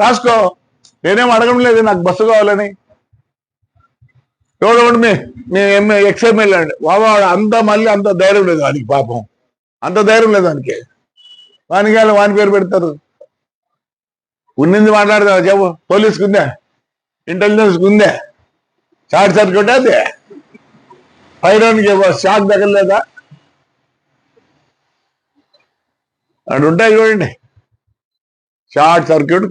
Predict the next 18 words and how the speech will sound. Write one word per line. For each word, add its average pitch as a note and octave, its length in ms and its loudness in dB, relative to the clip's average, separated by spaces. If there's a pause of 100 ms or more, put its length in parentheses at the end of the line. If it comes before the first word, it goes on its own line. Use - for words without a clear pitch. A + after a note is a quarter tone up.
కాదు, C#3+ 460 0 (1600)
అంటించినారు. D3 840 0 (1080)
అంటించిన E3+ 480 0
తర్వాత D#3+ 340 0
ఏమైంది? D#3+ 400 0 (1080)
ఫ్లేర్ F3 300 2
అప్ F3+ 180 -4
అయిపోయి E3+ 320 0 (140)
పైన E3+ 220 0 (180)
చిన్నగా D#3+ 360 0
వైర్ D#3+ 280 0
పోతాడు, C#3 340 0 (140)
మెయిన్ D3+ 220 -2
వైర్ C3 220 -2 (460)
హీట్ G3+ 300 0
అయ్యి, F3+ 120 2
హీట్ F#3 220 0
ఏమైంది? F3 400 0